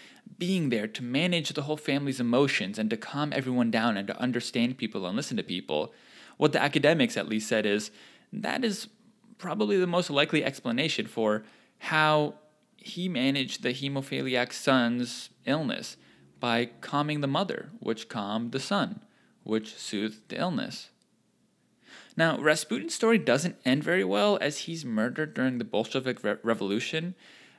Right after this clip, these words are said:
Um, <laughs> but it was his power to listen and understand people that led to his rise. It was also his kind of greed for power that led to his murder.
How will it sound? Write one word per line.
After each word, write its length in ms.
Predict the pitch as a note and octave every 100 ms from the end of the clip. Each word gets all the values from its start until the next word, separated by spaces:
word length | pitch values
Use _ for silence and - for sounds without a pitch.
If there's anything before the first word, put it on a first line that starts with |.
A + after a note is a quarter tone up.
| -
Um, 360 | B2+ C3 C3+ - - - _
<laughs> 440 | _ _ D3 C3+ -
but 140 | D3
it 80 | E3
was 140 | F3
his 160 | G#3 E3
power 380 | - B2+ D#3 A#3
to 100 | G#3+
listen 460 | C3 D3+ G3 C#4
and 140 | B3 F3+
understand 640 | C#3+ C#3+ C#3 - D3 C#3+ C3
people 260 | A#2+ A#2 G#2+
that 160 | F#2+
led 260 | A2+ - -
to 80 | G2+
his 160 | G2+
rise. 480 | - F#2+ G#1 G1+ - _ - - - -
It 60 |
was 120 | G#3+ A3+
also 240 | C4 C4+
his 260 | F#3+ F3 D#3
kind 240 | D#3+ C#3
of 180 | A#2 G2+
greed 500 | A#2 A#2 A#2+ D3 D3+
for 200 | - E3
power 540 | E3 D#3+ D#3+ E3+ E3+
that 460 | C#3 A2+ G#2+ - - -
led 240 | G#2+ A#2
to 60 | A#2
his 180 | G#2+ A2
murder. 460 | G2+ G2 G2 F#2